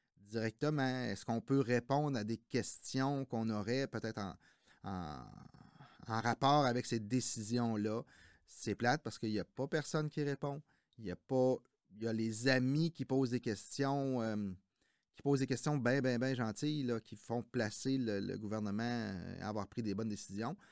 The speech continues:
Je pense que les journaux, les médias en général sont pris un petit peu dans le carcan. Ils sont, ils sont pris dans le sens où, euh,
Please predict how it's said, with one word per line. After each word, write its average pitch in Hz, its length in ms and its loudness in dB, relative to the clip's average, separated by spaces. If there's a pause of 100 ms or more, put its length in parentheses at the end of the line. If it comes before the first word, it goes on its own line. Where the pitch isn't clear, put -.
(340)
Je 98 240 -6
pense 117 380 0
que 113 60 -4
les 107 200 0
journaux, 117 540 0
les 110 120 0
médias 135 360 2
en 131 120 0
général 117 840 -2
sont 107 340 -6
pris 117 440 -2
un 98 100 0
petit - 180 -12
peu 127 160 -4
dans 110 140 -2
le 98 160 -4 (240)
carcan. 131 600 -2
Ils 117 140 -2
sont, 117 260 -2 (680)
ils - 120 -16
sont 143 240 2
pris 180 300 2
dans 151 140 4
le 127 60 4
sens 156 360 2
où, 131 220 4
euh, 117 180 4